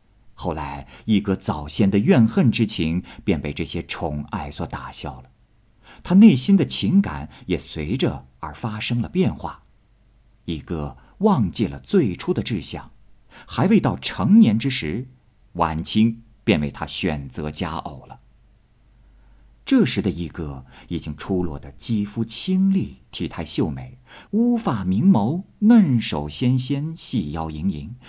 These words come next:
简直没有谁能赶得上他。前来求见的人车马冲塞，门管如市。再加上一哥性情聪明慧颖，善解音律，特别擅长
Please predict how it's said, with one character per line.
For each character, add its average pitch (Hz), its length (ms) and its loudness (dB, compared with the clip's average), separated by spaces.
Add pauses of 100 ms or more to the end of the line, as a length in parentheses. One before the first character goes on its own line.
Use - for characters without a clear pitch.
(160)
简 69 200 -6
直 71 300 -10 (200)
没 85 320 0
有 101 140 4
谁 80 440 -8 (120)
能 82 200 2
赶 82 200 -4
得 76 120 -10
上 73 240 -6
他。 - 100 -20 (680)
前 95 180 -2
来 85 80 2
求 87 320 -2
见 92 180 0
的 73 120 -4
人 73 300 -6
车 170 300 -2
马 - 200 -4
冲 135 240 -2
塞， 127 260 -8 (380)
门 123 320 0
管 69 260 -6
如 80 220 -4
市。 - 300 -4 (1200)
再 175 300 2
加 147 180 2
上 127 160 2
一 120 160 0
哥 131 160 -2
性 107 320 0
情 85 440 -6 (180)
聪 233 240 4
明 220 340 6
慧 233 240 0
颖， 71 360 -8 (340)
善 92 280 -2
解 71 140 -10
音 113 220 0
律， 165 200 -2 (500)
特 262 220 4
别 117 140 2
擅 123 220 0
长 87 320 -6